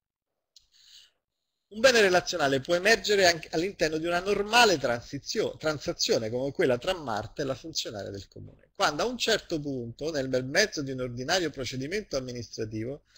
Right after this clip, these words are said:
l'atteggiamento di un operatore pubblico spiazza l'utente, e questo è l'elemento fondamentale. Cioè va oltre le aspettative dell'utente.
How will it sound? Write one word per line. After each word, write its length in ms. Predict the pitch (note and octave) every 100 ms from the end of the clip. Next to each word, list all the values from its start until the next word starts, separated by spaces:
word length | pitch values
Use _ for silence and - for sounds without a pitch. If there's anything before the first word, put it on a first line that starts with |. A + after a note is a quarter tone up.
| - _ -
l'atteggiamento 800 | E3+ - A3 G3+ A#3+ A3+ D#3
di 60 | D3+
un 120 | E3
operatore 500 | F#3 A3 G#3 G3+ G#3
pubblico 440 | G#3+ D#3 C#3+ D#3+ F3+
spiazza 720 | - - G#3 F#3+ E3+ - F3
l'utente, 680 | D3+ B2 G#2+ G#2 G#2 -
e 60 | -
questo 360 | - D3+ - A#2+
è 20 |
l'elemento 500 | A2+ A2+ A2+ G#2+ A2+
fondamentale. 760 | G#2 G#2+ G#2 G#2 G#2 - - _ _ _ _ _ _ _
Cioè 260 | - G3 D#3
va 160 | F#3+
oltre 360 | G#3+ A3+ A3+ G3
le 80 | D#3
aspettative 640 | - D3+ D3 F#3+ C#3 A#2
dell'utente. 840 | A2+ G#2+ G2+ G2+ G#2 G2 - -